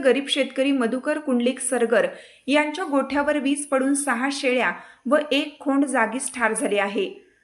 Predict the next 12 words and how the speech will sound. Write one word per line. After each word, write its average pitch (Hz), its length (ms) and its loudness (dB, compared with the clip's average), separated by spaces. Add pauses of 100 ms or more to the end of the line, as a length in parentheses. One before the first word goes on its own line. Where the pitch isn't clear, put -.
(140)
सुमारे 254 400 2
सव्वा 262 320 2
दोन 285 240 0
लाख 247 240 0
रुपयांचे 240 460 -2
नुकसान 226 420 -2
झाले, 190 260 -2 (540)
त्यामुळे 233 280 4
या 262 180 2
गरीब 240 380 0
शेतकरी 262 420 -2
कुटुंबावर 240 680 0